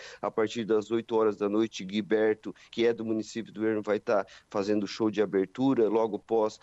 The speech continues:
a Júlia Ferraz, que também é do município do Ermo, tem as raízes do município, vai tá se apresentando e às vinte e duas horas todos os caminhos trazem pro Ermo. Show nacional com César Menotti e Fabiano.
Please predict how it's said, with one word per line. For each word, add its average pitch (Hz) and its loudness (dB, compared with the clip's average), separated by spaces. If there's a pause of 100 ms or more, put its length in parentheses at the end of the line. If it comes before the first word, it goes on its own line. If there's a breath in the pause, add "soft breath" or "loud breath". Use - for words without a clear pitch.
(160 loud breath)
a - 0
Júlia 113 0
Ferraz, 104 -2
que - -16
também 120 0 (200 loud breath)
é 117 2
do 117 -4
município 113 -4
do 107 0
Ermo, 117 2
tem 110 2
as 107 0
raízes 107 0
do 107 -6
município, 107 -4 (200 loud breath)
vai 107 0
tá 113 -4
se - -4
apresentando 107 0
e 110 4
às 107 0
vinte 127 -2
e 113 -10
duas 104 0
horas 110 2 (240 loud breath)
todos 127 -2
os 113 -6
caminhos 117 2
trazem 107 2
pro 110 2
Ermo. 92 2 (120)
Show 123 0
nacional 110 0
com 101 -2
César 110 -2
Menotti 101 0
e 98 -4
Fabiano. 85 -2